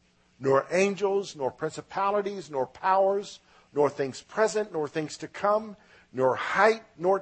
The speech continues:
depth, nor any other created thing. That pretty much covers it all, doesn't it? Shall be able to separate us from the love of God, which is in Christ Jesus our Lord.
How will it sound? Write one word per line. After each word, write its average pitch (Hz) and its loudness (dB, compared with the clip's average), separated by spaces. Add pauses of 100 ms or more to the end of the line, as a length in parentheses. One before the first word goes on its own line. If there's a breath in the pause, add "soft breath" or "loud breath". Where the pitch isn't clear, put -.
depth, 208 2
nor 156 0
any 240 -2 (100)
other 208 4
created 165 -4 (360)
thing. 123 -4 (840)
That - -20
pretty 147 -10
much 135 -10
covers 117 -10
it 120 -6
all, 101 -2
doesn't 101 -10
it? 131 -10 (600 soft breath)
Shall 156 2
be 165 4
able 196 4
to 135 -12
separate 147 0
us 92 -8 (260 soft breath)
from 139 -4
the 113 -2
love 147 4
of 170 0
God, 104 0 (580 soft breath)
which 110 -12
is 107 -10
in 143 -4
Christ 131 -6
Jesus 113 -12 (180)
our 107 -4 (160)
Lord. 82 -14